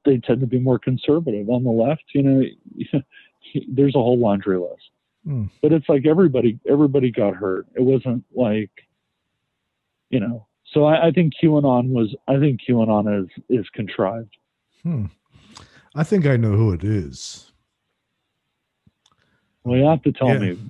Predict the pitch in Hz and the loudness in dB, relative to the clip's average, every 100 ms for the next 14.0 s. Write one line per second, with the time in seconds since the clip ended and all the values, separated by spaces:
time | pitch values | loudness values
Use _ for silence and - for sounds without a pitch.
0 | - 120 131 131 139 113 - 110 95 95 | -8 -2 0 2 2 0 0 0 2 0
1 | 123 151 156 165 165 160 175 156 165 - | -2 -2 0 2 2 2 2 2 0 2
2 | 196 165 143 127 123 123 - 127 120 - | 2 4 4 4 2 0 -2 0 0 2
3 | 107 101 92 80 85 - _ - 98 90 | 2 2 0 -4 -10 -14 _ -10 -8 -6
4 | 87 - - _ 120 131 147 135 156 151 | -10 -16 -20 _ 0 2 2 0 0 0
5 | 151 156 151 147 180 143 170 147 127 117 | 0 2 2 4 2 0 0 2 2 0
6 | 107 143 123 107 95 98 117 110 101 87 | 2 2 2 0 -2 -2 0 0 0 -4
7 | 85 113 107 101 95 85 80 82 - _ | -2 0 0 0 -4 -4 -8 -14 -18 _
8 | _ _ _ _ _ 92 90 85 80 - | _ _ _ _ _ -14 -12 -12 -16 -20
9 | _ _ _ - - 196 - 180 - 185 | _ _ _ -4 0 0 0 -4 -2 -4
10 | - - - 139 127 127 120 101 - 127 | -2 -4 -2 0 2 4 2 0 -2 0
11 | 165 - 160 _ _ _ - 143 139 127 | -2 -6 -20 _ _ _ -4 -2 -2 -2
12 | 147 151 151 180 254 233 202 214 101 107 | -2 0 2 2 0 0 2 2 0 -4
13 | - - - - 127 117 101 92 104 104 | -6 -8 -8 -10 -4 -2 -2 -4 -6 -8